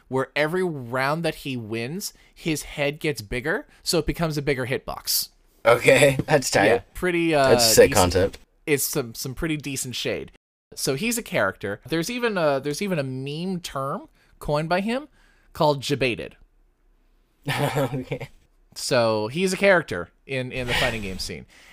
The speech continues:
Speaker 1: And slowly but surely, he was incorporating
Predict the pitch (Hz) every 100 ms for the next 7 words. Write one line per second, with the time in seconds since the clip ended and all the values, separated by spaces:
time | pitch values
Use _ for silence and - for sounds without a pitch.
0 | _ 170 170 170 170 160 - _ _ _
1 | _ _ _ _ _ _ _ _ _ _
2 | _ _ - - - - 202 415 - 165
3 | 127 113 123 170 147 - 208 190 131 110
4 | 95 92 - 143 139 135 139 - 196 196
5 | 156 139 120 117 113 117